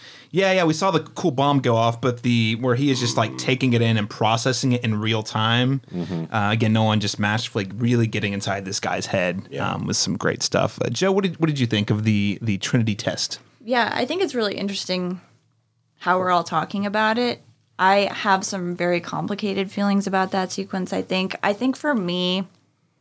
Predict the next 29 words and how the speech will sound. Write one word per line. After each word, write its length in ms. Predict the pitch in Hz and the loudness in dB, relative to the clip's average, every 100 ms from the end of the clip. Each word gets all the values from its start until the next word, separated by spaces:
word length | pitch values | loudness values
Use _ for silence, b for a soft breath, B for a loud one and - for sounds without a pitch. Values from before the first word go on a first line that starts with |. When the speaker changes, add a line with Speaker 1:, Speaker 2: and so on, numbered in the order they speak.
| _ _ _ _ - | _ _ _ _ 0
Speaker 4:
I 120 | 190 | 2
was 180 | 202 214 | 2 2
almost 340 | 220 233 220 - | 2 2 -2 -6
too 160 | 190 | -4
in 100 | 180 | -2
my 140 | 180 165 | -2 -2
head 240 | 170 165 | -2 -2
about 320 | 170 175 180 | 0 2 0
it, 260 | 190 185 - | -2 -4 -8
thinking 360 | - 175 175 175 | -8 -6 -4 -2
about, 560 | 170 170 170 170 - - _ _ _ - | 0 2 4 4 2 -8 _ _ _ -2
"Oh, 140 | 185 | 0
none 220 | 165 165 170 | 0 -2 -4
of 40 | |
this 160 | 175 - | -8 -10
is 120 | 175 | -12
C 180 | - 175 | -10 -8
G." 380 | 214 247 170 - | -6 -4 -4 -2
I 120 | 180 | 2
don't 200 | 226 254 | 4 4
know 140 | 247 226 | 4 2
if 100 | 214 | 2
I 100 | 180 | 0
really 260 | 180 175 | 0 0
experienced 760 | 165 - 165 160 160 160 - 165 | -2 -6 -4 -2 -2 -4 -4 -2
it 300 | 160 - - _ _ _ _ _ _ _ _ _ _ _ | 0 -2 -8 _ _ _ _ _ _ _ _ _ _ _
in 200 | 190 185 | 0 2
the 60 | 165 | 2
moment 500 | 160 160 160 160 | 2 2 0 -2